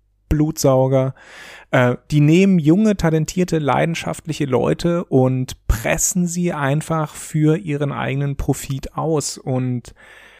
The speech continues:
es gibt so viele Leute, glaub ich, die auch nach den großen, nach den großen Diskussionen um Crunch in der Industrie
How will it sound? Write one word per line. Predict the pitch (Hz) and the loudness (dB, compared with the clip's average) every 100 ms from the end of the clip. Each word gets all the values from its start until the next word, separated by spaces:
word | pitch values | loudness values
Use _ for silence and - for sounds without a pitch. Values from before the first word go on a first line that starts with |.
| _ _ _ - | _ _ _ -8
es | 175 - | -6 -2
gibt | 160 - | -2 0
so | 170 208 | 0 0
viele | - 190 165 | 0 0 2
Leute, | 143 139 165 - 165 156 156 - _ _ | 2 2 0 0 0 0 -2 -6 _ _
glaub | - 135 131 | -2 0 0
ich, | 143 - - - - 143 | -2 -6 -14 -20 -12 -8
die | 127 131 | -4 -4
auch | - 131 | -4 -4
nach | 151 143 | -4 -2
den | 143 135 | -4 -4
großen, | - 131 147 - 147 139 139 139 143 - _ _ _ _ - | -4 -2 -2 -2 -4 -4 -4 -6 -8 -14 _ _ _ _ -6
nach | 131 120 | -4 -2
den | 135 127 | -4 -4
großen | - 131 143 147 135 | -6 -4 -2 -2 -2
Diskussionen | 127 - 127 127 143 143 | -2 -4 -2 -2 -2 -2
um | 139 131 131 - _ | -4 -6 -6 -12 _
Crunch | - - 120 127 143 147 - - - | -8 -2 0 2 2 0 -2 -6 -8
in | 143 131 | -8 -4
der | 127 | -4
Industrie | 131 123 117 - - - 143 135 139 | -4 -4 -6 -8 -12 -8 -6 -2 -4